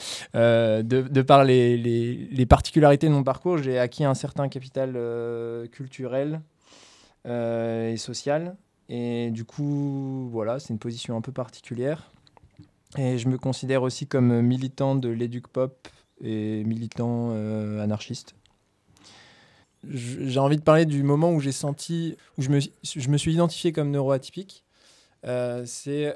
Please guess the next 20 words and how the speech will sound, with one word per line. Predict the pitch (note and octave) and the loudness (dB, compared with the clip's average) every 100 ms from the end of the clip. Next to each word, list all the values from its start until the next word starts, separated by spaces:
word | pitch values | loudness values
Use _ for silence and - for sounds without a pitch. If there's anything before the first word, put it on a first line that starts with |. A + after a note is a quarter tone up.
| - | -6
euh, | A#2+ A#2+ A#2+ A#2+ A#2+ A#2+ A#2 | -8 -8 -8 -10 -12 -14 -10
quand | D3 C#3 | -6 -4
j'ai | C#3 | -4
compris, | C3 E3+ D#3+ - G3 G3 | -6 -10 -8 -6 -4 -4
en | C#3+ | -6
fait, | C3 E3+ - | -6 -6 -4
que, | D3+ D3 D3 - | 2 4 4 4
euh, | A#2+ A#2 A#2 A#2 | 4 4 2 -2
j'étais, | A2+ C3 D#3 D#3 D3+ - - _ _ _ _ | -2 -2 0 2 0 -4 -12 _ _ _ _
que | B2+ | 4
j'avais | C#3 C3+ | 6 6
une | C3 | 4
représentation | D#3 - E3 D#3+ D#3 D#3 E3+ D#3+ | 4 4 4 4 2 0 2 2
du | C#3+ | 2
monde | C#3+ D#3+ F#3+ F#3 - | 2 2 0 -2 -4
et | C3 | -6
que | B2 - C#3+ D3 | -4 0 2 2
j'avais | C3 C3 C3 | 0 0 0
du | B2+ C3 | 0 2
mal | D3 E3 E3 D#3 | 4 4 2 -2